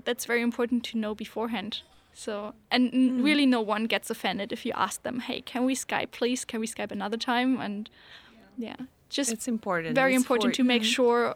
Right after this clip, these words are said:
Speaker 1: also that it's, like, a safe
Speaker 3: Yeah.
Speaker 1: space to live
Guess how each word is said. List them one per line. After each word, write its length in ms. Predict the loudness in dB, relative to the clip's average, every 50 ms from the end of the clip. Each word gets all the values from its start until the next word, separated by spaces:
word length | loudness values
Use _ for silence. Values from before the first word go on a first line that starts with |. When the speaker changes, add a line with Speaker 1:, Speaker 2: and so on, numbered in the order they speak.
| -2
Speaker 1:
also 320 | -2 -2 -2 0 0 0 0
that 260 | 2 0 0 0 -2 -8 -16 -20 -20 -20 -20 -20 _ _ _ _ _ _ _ _ _ _ _ _
it's, 180 | -4 -2 0 2
like, 260 | 0 0 0 -4 -12 -18 _ _ _ _ _ _ _ _ _ _ _ _ _ _ -6
a 40 | -6
safe 560 | -6 -2 0 0 0 0 -2 -4 -10 -14 -18 -20 _ _ -20 -20 -20 -12 -8
Speaker 3:
Yeah. 120 | -4 0 2
Speaker 1:
space 300 | 2 2 2 -2 -4 -8
to 160 | -6 -6 -2
live 300 | 0 0 0 0 -2 -10